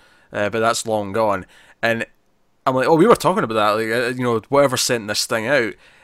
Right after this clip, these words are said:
you know, is that civilization even there anymore?"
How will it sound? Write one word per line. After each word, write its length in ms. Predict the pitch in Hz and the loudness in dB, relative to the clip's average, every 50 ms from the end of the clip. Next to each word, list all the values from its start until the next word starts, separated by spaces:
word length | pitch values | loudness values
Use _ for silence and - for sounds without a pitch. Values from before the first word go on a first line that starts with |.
| _ | _
you 100 | - 123 120 | -6 -4 -2
know, 200 | 120 117 113 - - | -2 0 -2 -2 -2
is 180 | 123 120 117 107 | -2 -2 0 0
that 180 | 127 120 110 | 0 0 0
civilization 720 | - - 120 107 110 107 107 104 104 113 120 117 - 113 104 - | 0 -2 -4 -2 -2 -2 -2 -2 -2 -2 -2 -4 -4 -8 -10 -10
even 320 | - 123 117 107 110 101 | -8 -8 -8 -8 -6 -4
there 200 | 104 117 135 135 | -2 0 0 2
anymore?" 460 | 117 110 107 104 98 101 98 98 95 | 2 0 0 -2 -6 -4 -4 -4 -4